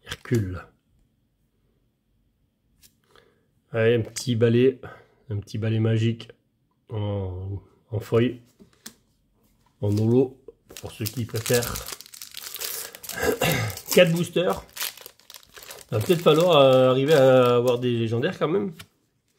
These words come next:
Une légendaire, euh, sur, sur douze boosters, sur douze boosters, on aimerait bien en avoir au moins trois.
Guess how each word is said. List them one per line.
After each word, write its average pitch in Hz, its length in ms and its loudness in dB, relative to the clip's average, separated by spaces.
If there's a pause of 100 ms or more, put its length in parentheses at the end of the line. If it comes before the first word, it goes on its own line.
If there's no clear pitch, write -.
(420)
Une 117 160 2
légendaire, 123 560 4
euh, 107 460 0 (2000)
sur, 98 420 -2
sur 107 160 -2
douze 117 180 0
boosters, 120 560 0
sur 113 160 -4
douze 113 200 -2
boosters, 107 320 0
on 127 100 2
aimerait 104 240 0
bien 143 160 2
en 127 40 2
avoir 107 200 2
au 107 60 4
moins 104 160 0
trois. - 460 -4